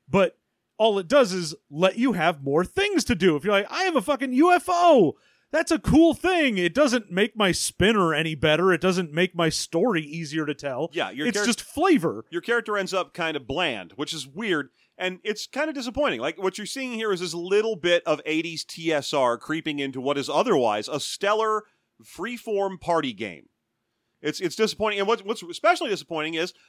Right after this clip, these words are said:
Speaker 2: you can see right there what this should have been instead. And you know what that is, obviously?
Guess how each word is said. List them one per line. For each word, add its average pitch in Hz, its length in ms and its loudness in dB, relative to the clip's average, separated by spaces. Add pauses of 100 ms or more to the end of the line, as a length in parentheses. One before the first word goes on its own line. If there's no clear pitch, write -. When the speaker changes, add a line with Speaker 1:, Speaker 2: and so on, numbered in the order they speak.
Speaker 2:
you 240 160 -2
can 269 160 -4
see 294 300 -4
right 190 340 -2
there 220 300 0 (180)
what 233 220 -2
this 233 120 -6
should 262 260 -2
have 214 120 -4
been 220 140 0
instead. 165 420 -2 (720)
And 165 160 -4
you 190 40 -4
know 202 60 2
what 202 100 0
that 214 160 0
is, 220 180 0
obviously? 220 600 -2